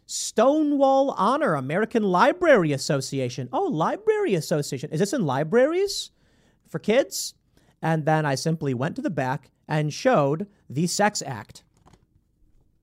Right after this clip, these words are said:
And they were like, "Well, I can't believe that. I, I, that, that can't be in libraries. What, what you just, I sh-, here's a picture. Look at the picture. I want you to look at it.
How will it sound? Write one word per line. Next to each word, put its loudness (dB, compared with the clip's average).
And -2
they 2
were 2
like, 2
"Well, -14
I -12
can't -8
believe -10
that. -18
I, -2
I, -8
that, -4
that 2
can't 0
be -6
in -8
libraries. -14
What, -4
what 4
you 4
just, 2
I -2
sh-, -6
here's 2
a -6
picture. -6
Look 0
at -2
the -6
picture. -2
I -2
want 0
you -4
to -2
look -8
at -6
it. -16